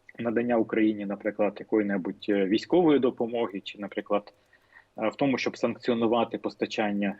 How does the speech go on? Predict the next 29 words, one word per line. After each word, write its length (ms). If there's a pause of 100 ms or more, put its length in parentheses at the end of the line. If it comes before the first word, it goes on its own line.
(140)
своєї 320
зброї 400
до 140
України. 640 (640)
Е, 100
очевидно, 480
вони 120
так 160
само 200
будуть 260
змушені 380
реагувати. 560 (100)
Але 160
бачите, 300
от 140
вони 160
взяли 280
тактичну 500
паузу, 500 (580)
мабуть, 340
використають 640
цю 100
паузу 400
в 40
тому 260
числі 260
для 120
того, 240
щоб, 200